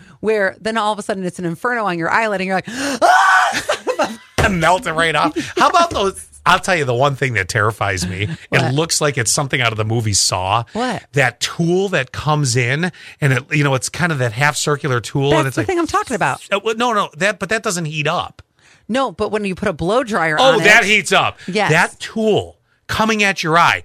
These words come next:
Speaker 1: Yep.
Speaker 2: Anybody, anyone that sits there and goes, "How do you wear contact lenses?" How do you take something that looks like it could grab on your eyeball and suck it straight out?
Speaker 1: You know what happens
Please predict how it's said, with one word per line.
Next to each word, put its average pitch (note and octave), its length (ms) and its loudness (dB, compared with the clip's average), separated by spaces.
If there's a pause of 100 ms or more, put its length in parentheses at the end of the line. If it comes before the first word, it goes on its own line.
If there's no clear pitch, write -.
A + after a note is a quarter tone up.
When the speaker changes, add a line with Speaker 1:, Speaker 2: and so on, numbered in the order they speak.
(100)
Speaker 1:
Yep. F#3+ 280 -4
Speaker 2:
Anybody, D4+ 580 0
anyone F#4+ 420 0
that C#4+ 180 -2
sits - 260 -4
there G3+ 140 0
and F3+ 100 -2
goes, D#3 220 -2 (140)
"How F3 260 -2
do G#3 60 -6
you G#3 180 -2
wear D3+ 220 -2
contact D#3+ 680 -4
lenses?" A2 320 -2 (400)
How D4 320 0
do G#4+ 80 2
you F#4+ 220 0
take C4 420 -4
something A3+ 380 -2
that F#3 180 0
looks G#3 360 -2
like C#4 120 0
it A3+ 100 -6
could F3 180 -6
grab A3 340 2
on B3 180 2
your E3+ 220 -4
eyeball F#3+ 540 2
and D#3 180 -2
suck - 360 -2
it F#3+ 100 -12
straight A#3+ 640 0
out? A#3+ 380 0
Speaker 1:
You B3+ 80 0
know C#4+ 80 2
what C4 120 0
happens G3+ 600 -4